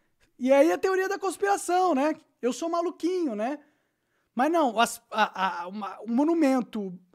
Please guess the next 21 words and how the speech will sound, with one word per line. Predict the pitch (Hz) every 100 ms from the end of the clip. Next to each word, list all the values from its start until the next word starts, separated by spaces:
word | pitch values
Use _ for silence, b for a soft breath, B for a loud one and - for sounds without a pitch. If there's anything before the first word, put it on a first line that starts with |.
| _ _ -
de | 185
centenas | - 269 320 392 440
de | 339
anos | 339 320 -
quase, | 262 269 302 302 339 _ _ _ _ _
construído | - 311 - 320 320 302 285
pela | 294 247 208 170 - _
Black | 190 359 370 311
Rock, | 294 277 247
na | 294
Black | 269 339 311
Rock, | 294 277 285 285
onde | 262
eles | 262 -
falam | 311 349 370
dos | 311
seus | 320 285
objetivos | 294 254 233 285 254
para | - 277
o | 254
mundo. | 247 294 349